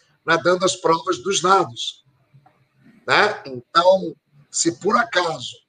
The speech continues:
você tiver próximo disso, porque você fez um onze de passagem, esse daria mais ou menos em torno de dois e vinte e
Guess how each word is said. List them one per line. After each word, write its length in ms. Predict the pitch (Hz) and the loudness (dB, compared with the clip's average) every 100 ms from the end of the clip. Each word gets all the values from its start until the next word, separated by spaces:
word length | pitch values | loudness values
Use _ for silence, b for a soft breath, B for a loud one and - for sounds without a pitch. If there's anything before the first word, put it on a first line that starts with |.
| _ _ _ _ | _ _ _ _
você 760 | 123 165 175 - 165 156 139 - | -2 2 2 0 -2 -2 -4 -4
tiver 400 | - 151 - 175 - | -6 -2 2 2 2
próximo 600 | 160 175 190 - 143 135 | 2 4 4 4 -2 -8
disso, 520 | 131 185 185 - - _ | -4 2 2 0 -8 _
porque 680 | 147 - 160 156 160 165 - | -8 -6 -6 -2 0 0 -2
você 420 | 120 156 - 202 | -4 0 2 0
fez 680 | 202 - 185 175 - - b b b _ | 0 2 4 4 0 -4 b b b _
um 180 | 214 208 | -4 -2
onze 460 | 185 208 202 - | 4 4 4 -2
de 180 | - - | -6 -8
passagem, 760 | - 147 - 151 151 175 165 202 - _ _ _ _ _ _ _ _ | -6 -4 2 4 4 0 -6 -10 -14 _ _ _ _ _ _ _ _
esse 680 | 151 165 - 165 151 131 - _ _ _ _ | 0 2 2 0 -2 -4 -6 _ _ _ _
daria 640 | - 185 175 175 190 175 156 | 2 6 6 4 4 2 2
mais 380 | 165 185 180 185 | 0 0 0 0
ou 80 | |
menos 420 | 165 170 170 156 - | -2 -2 -4 -6 -8
em 80 | 156 _ | -10 _
torno 380 | 160 160 151 - | 4 4 2 -10
de 140 | 147 143 | -16 -4
dois 400 | 160 170 170 156 | 0 2 0 -4
e 160 | - - | -10 -16
vinte 320 | 151 151 | -20 -4
e 100 | - | -4